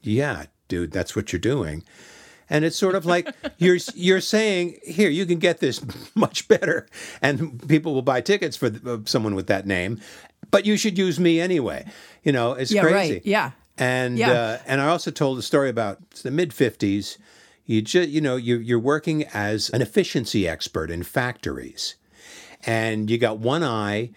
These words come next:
Speaker 1: and you're kind of not average good looking, and you got a speech impediment.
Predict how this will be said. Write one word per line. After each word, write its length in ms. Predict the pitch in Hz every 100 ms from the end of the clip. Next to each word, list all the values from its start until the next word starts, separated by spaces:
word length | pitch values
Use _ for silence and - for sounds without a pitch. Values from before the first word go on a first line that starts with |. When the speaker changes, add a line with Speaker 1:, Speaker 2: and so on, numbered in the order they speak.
| - -
Speaker 1:
and 160 | - 107
you're 140 | 117
kind 280 | 120 147 165
of 140 | 151 135
not 400 | 139 156 180 - _ _ - _ _ _
average 560 | - 143 143 131 117 -
good 220 | 127 110
looking, 600 | 101 98 - 92 117 135 - - - -
and 600 | 127 117 117 117 113 113
you 220 | 127 123
got 220 | 117 135 139
a 40 |
speech 360 | - 190 190 151
impediment. 580 | 107 95 80 67 -